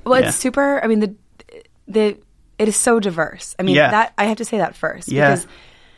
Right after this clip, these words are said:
Speaker 1: I feel like I go to some events where, like, I expect there to be, like, all kinds of people, and
Speaker 2: Totally.
Speaker 1: they're not, and night brunch is, like,
Speaker 2: Yeah.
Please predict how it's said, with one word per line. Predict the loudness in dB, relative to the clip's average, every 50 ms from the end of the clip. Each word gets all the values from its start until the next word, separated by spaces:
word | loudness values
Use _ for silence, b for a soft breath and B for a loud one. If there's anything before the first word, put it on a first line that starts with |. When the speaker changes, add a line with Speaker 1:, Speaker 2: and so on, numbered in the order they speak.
| b b b -6
Speaker 1:
I | -4
feel | -2 0 0
like | 0
I | 0 2
go | 2 2 2
to | 2
some | 0 -2 -2 -2
events | 0 0 0 0 0 -2 -4 -4
where, | -2 -2
like, | -2 -4 -6 -10 _ -8
I | -8 -6 -6 -6 -8 -8 -10 -10 -10 -12 -12 -12 -12 -14 -16 _ _
expect | -16 -12 -12 -10 -8 -8 -8 -10 -12 _ _ _ _ _ _ _ _ _ _
there | -2 0 0 0 -2 -4 -8 -12 -16 -16 -18 -20 _ -16
to | -14 -14
be, | -10 -8 -6 -4 -2 0
like, | -2 -2 -2 -6 _ _ _ _ -6
all | -4 -4 -4
kinds | -2 -2 0 0 0 -2
of | -2
people, | -2 -4 -4 -2 0 0 2
and | 2 2
Speaker 2:
Totally. | 2 2 4 2
Speaker 1:
they're | 2 2
not, | 2 2 0 0
and | 0 0 0
night | 0 0 -2 -4 _ -4
brunch | -2 0 0 0 0
is, | -2 0 0
like, | 0 0 0 -4 b b b b b b b b b b b b -4
Speaker 2:
Yeah. | 0 0 0 0 0